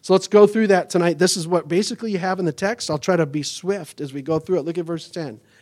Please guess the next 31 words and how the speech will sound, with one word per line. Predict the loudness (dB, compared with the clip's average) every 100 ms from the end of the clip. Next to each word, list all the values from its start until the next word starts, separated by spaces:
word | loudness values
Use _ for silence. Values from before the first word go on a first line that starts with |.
| _ _
"He | -12
carried | -2 0 0 0
me | 0
away | 2 6 8
in | 8 6
the |
Spirit | 2 0 0 0 0 -4 _ _ _
to | 8 8
a |
great | 8 6 6 6 4
and | -2 -2
high | -2 2 4 4
mountain. | 6 6 6 4 0 -4 _ _ _ _ _ _ _ _ _ _ _
Great | -4 4 4 4
and | 2
high | 0 4
mountain. | 2 2 0
Showed | 8 10 10
me | 8
that | 6 6
great | 6 4
city, | 4 2 6
the | 6
holy | 6 4
Jerusalem, | 4 0 2 0
descending | -2 2 4 4 2
out | 2 2
of |
heaven | 2 0 0
from | -2 0
God." | 2 2 0